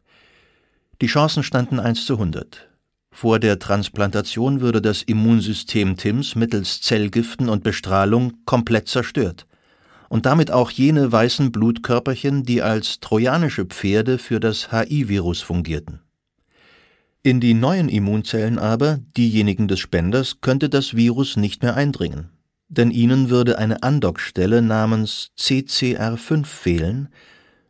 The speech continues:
über die das H-I-Virus normalerweise eindringen konnte,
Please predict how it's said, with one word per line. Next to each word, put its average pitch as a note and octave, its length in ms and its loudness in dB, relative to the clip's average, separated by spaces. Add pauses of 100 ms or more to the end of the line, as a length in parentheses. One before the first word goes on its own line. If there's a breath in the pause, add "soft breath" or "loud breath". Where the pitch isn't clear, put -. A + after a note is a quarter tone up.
(100)
über D3 180 2
die D#3 120 2
das D3+ 200 0
H-I-Virus B2+ 800 -2
normalerweise A2+ 800 0
eindringen F#2+ 480 -2
konnte, D#2+ 380 -8